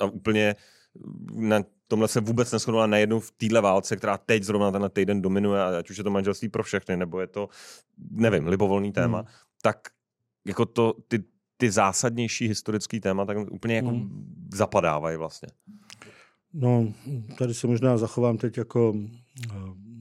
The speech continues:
Speaker 2: přílišný optimista, ale já věřím, že dobrá myšlenka upoutá pozornost, ale dobrá myšlenka není jenom nějaký zajímavý postřeh. Dobrá myšlenka musí být propracovaná.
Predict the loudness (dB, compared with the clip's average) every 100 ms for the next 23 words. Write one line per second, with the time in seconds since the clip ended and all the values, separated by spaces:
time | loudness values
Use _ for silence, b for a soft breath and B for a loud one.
0 | -20 -20 -20 -16 2 4 4 4 2 2
1 | 2 2 -2 -4 -4 -10 _ b b b
2 | b b 0 6 6 8 6 6 4 2
3 | 4 4 6 6 4 -2 -2 -2 0 0
4 | 0 -2 -8 -14 -20 -8 -2 2 2 4
5 | 2 4 2 4 4 2 -2 -6 -18 -20
6 | _ _ b b b b -2 0 0 0
7 | 2 4 4 4 2 2 2 2 4 4
8 | 6 4 2 -2 -2 -2 -2 -4 -8 -14
9 | -12 -6 -2 -2 -2 -6 -8 -6 -8 -4
10 | -6 -6 -8 -8 -8 -10 -12 -14 -16